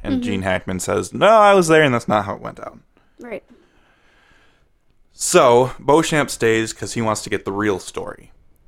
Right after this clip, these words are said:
Speaker 1: He, he, that is where his interest lies. And then he, as a character, functions for character development for Gene Hackman,
Speaker 2: Hmm.
Speaker 1: so that Gene Hackman can tell him stories that we get to see,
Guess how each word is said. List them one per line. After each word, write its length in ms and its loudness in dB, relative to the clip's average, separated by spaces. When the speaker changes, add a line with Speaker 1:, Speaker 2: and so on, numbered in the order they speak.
Speaker 1:
He, 320 -12
he, 400 -20
that 240 -6
is 180 -8
where 240 -4
his 240 -8
interest 500 -10
lies. 420 -16
And 100 -2
then 320 -2
he, 240 -2
as 140 0
a 60 -4
character, 460 -2
functions 840 -10
for 220 -4
character 440 0
development 520 -4
for 100 -6
Gene 260 -10
Hackman, 540 -4
Speaker 2:
Hmm. 200 -18
Speaker 1:
so 140 -6
that 100 -2
Gene 200 -4
Hackman 400 -2
can 140 -8
tell 200 0
him 180 -4
stories 560 2
that 140 2
we 120 0
get 180 -2
to 60 -4
see, 340 -4